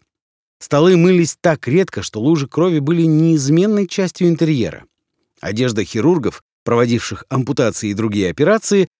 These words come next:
была испачкана кровью, что считалось признаком хорошего хирурга. Если халат хирурга не был запятнан кровью, то считалось, что он неопытный и неумелый лекарь.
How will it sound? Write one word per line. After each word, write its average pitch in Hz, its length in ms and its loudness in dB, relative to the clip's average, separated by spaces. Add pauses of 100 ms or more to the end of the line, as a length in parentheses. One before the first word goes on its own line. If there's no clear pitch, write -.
(120)
была 170 240 2
испачкана 180 580 0
кровью, 117 400 -2
что - 200 -14
считалось 170 460 -2
признаком 160 640 0 (120)
хорошего 113 560 -2
хирурга. 87 540 -6 (580)
Если 104 400 -4
халат 107 380 -2
хирурга 110 480 -4
не 110 240 0
был 92 100 -6
запятнан 85 540 -8
кровью, 196 400 0
то 110 100 -6
считалось, 165 520 -2
что - 200 -2
он 196 240 2
неопытный 220 760 0
и 185 260 0
неумелый 165 720 2
лекарь. 98 460 -4